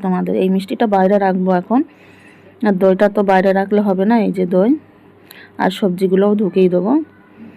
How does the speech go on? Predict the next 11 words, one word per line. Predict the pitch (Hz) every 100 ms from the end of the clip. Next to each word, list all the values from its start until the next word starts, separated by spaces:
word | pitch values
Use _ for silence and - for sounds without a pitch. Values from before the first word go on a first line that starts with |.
| - - -
তো | 240 214
আজকের | 208 190 214 208
ভিডিওটা | 220 185 190 202 202
তোমাদের | 196 196 202 202
কেমন | 196 196 196 190
লাগলো? | 180 190 247 294 277 - - - - - - - -
অনেক | 196 196
দিন | 214 226
পরে | 208 202 196
বড় | 185 185
মশাই | 196